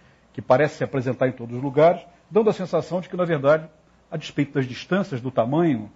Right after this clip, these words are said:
né, é, o tamanho do mundo, quer dizer, é, nós,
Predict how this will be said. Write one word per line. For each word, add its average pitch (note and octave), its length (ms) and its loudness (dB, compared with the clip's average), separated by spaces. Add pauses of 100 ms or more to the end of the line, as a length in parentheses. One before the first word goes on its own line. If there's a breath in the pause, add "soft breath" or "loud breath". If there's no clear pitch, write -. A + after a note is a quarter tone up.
(100)
né, C#3 200 -10 (800 soft breath)
é, - 340 -20
o G#2+ 40 -20
tamanho B2+ 280 -2
do A#2+ 80 -4
mundo, E3+ 240 -2
quer B2+ 80 -8
dizer, A#2 160 -10
é, A2+ 300 -18
nós, C3+ 160 -10